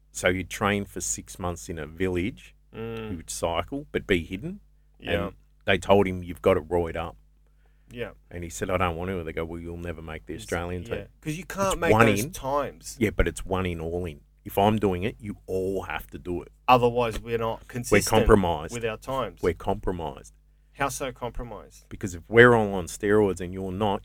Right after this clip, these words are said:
Speaker 1: you can throw us under the bus and have no repercussion.
Speaker 2: Right.
Speaker 1: Yeah.
Speaker 2: Okay. From
Speaker 1: And
Speaker 2: that angle, okay. I thought also everyone's doing great times bar you.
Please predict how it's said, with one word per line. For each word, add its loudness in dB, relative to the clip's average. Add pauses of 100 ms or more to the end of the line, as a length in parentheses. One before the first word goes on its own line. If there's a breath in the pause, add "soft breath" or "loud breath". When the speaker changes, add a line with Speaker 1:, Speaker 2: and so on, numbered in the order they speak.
Speaker 1:
you -10
can -10
throw -2
us -8
under -10
the -12
bus -6
and -16
have -12
no -12
repercussion. -10 (380)
Speaker 2:
Right. 2 (840)
Speaker 1:
Yeah. 6
Speaker 2:
Okay. 0 (320)
From 0
Speaker 1:
And 8
Speaker 2:
that 12
angle, 4
okay. -8 (420 loud breath)
I 10
thought 6
also 0 (360)
everyone's 6
doing -4
great 0
times -4
bar -2
you. -8